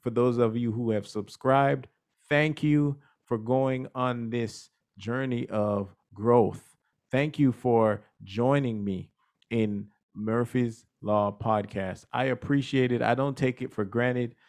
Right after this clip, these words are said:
the time you take to sit on a Wednesday night and to come and listen and to be empowered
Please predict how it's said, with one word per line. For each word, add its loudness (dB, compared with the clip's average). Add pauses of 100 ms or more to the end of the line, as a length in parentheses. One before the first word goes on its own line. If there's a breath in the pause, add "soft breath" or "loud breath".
(220 soft breath)
the -18
time -2
you -2
take -2
to -16
sit -2 (380)
on -4
a 0
Wednesday 0
night -2
and -12
to -10
come -8
and -4
listen -4
and -6
to -8
be -6
empowered -4